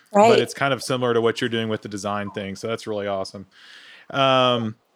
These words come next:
Speaker 2: so what are your goals with your own portfolio? Like, what are you trying to, what are you trying to accomplish? And do you, are you, are you trying to build the design business at the same time, or is there a portfolio number you want,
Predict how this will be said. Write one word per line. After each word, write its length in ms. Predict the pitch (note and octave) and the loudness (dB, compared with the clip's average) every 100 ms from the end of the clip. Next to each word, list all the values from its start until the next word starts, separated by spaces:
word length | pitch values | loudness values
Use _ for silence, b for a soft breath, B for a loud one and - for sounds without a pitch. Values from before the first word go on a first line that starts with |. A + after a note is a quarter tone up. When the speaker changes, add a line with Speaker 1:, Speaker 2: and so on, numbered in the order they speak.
| _ _ - - | _ _ -18 -6
Speaker 2:
so 120 | - | 0
what 140 | E3 G#3+ | 2 4
are 40 | |
your 140 | G#3+ F3 | 2 4
goals 400 | D3 D3+ D3+ D3 | 4 6 4 2
with 140 | D3 | 0
your 100 | B2+ | 0
own 140 | B2+ | -2
portfolio? 560 | B2 A#2 - A2 G2+ F#2+ | -2 -2 0 -2 -2 -2
Like, 180 | F#2+ A2+ | -4 -4
what 80 | B2+ | -4
are 20 | |
you 60 | C3 | -4
trying 320 | C#3 B2 B2 | -2 -4 0
to, 200 | A2+ A2 - | 0 -2 -6
what 180 | G#2+ C3 | -4 -4
are 40 | |
you 60 | C3 | -2
trying 240 | C#3+ C3 | -4 0
to 80 | B2 | -2
accomplish? 640 | A#2 C3 A#2 C3 A#2 A2 A2+ | 0 -2 -2 0 0 0 -6
And 120 | G#2 | -8
do 80 | A#2 | -8
you, 120 | A#2 | -6
are 80 | A#2+ | -6
you, 340 | A#2 A#2 A2 b b b - | -4 -4 -6 b b b -8
are 40 | |
you 60 | B2 | -4
trying 200 | C#3+ C3 | -2 -2
to 60 | |
build 260 | A#2 C3+ C#3 | 0 0 2
the 80 | C3 | 0
design 400 | A2+ A#2 C3 C3+ | 0 0 0 0
business 340 | C#3 C#3+ C3+ | 0 0 -4
at 100 | - | -4
the 60 | A#2+ | -4
same 280 | - C#3 C#3 | -4 -4 -4
time, 600 | C#3 C#3 C#3 C#3 C3+ B2 | -2 -2 0 -2 -2 -2
or 300 | G#2+ G#2 b b b | 0 -2 b b b
is 80 | A#2 | -2
there 80 | A2+ | -2
a 60 | |
portfolio 580 | G#2+ B2+ - C3+ D3 D3 | 0 -4 0 2 4 2
number 240 | C#3 C#3 C3+ | 0 -2 -2
you 180 | C3+ | -2
want, 560 | B2 C3 C3 C3 C3 | 0 0 2 0 0